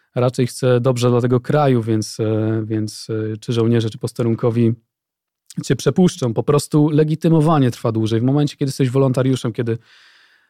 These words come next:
jedziesz na ewakuację, mówisz, że jedziesz na ewakuację, znasz teren, e, po którym się będziesz poruszał,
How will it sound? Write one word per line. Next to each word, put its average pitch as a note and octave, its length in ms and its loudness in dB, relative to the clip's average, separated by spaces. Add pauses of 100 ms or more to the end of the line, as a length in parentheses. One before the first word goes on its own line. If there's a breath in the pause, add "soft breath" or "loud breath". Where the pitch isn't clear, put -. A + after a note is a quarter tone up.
(440 soft breath)
jedziesz D#3 320 2
na D#3+ 100 4
ewakuację, C#3+ 500 0
mówisz, C#3+ 260 2
że C#3 140 2
jedziesz C#3 240 0
na C#3 160 2
ewakuację, B2+ 800 0 (360)
znasz C#3+ 500 0
teren, B2+ 460 2 (480)
e, A2+ 380 0
po A#2 80 -4
którym A#2+ 240 -4
się B2+ 120 -6
będziesz B2 260 0
poruszał, A#2+ 600 -2